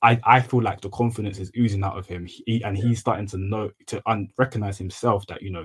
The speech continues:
he's one of, one of, if not the best right backs,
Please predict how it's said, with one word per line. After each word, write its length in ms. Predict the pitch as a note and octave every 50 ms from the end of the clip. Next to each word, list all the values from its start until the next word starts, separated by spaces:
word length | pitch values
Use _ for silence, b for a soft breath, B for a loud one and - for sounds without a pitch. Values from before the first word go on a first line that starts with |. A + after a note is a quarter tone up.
| F2+
he's 400 | - - A#2 A2 G#2+ G#2 F#2 F#2+ F#2+ F#2 - _ _ _ _ _ _ _ _ _ _ _ _ _ -
one 140 | - B2 A#2
of, 100 | G2+ G2+ - _ -
one 200 | A#2+ A#2 C3 G#2+
of, 140 | G2 F#2 - _ -
if 140 | B2+ A#2+ -
not 240 | A#2+ - G2 G2
the 140 | G2 B2 A#2
best 280 | G#2 G2 G#2+ G#2 - -
right 220 | - G2+ F#2+ -
backs, 320 | - F#2+ - - - -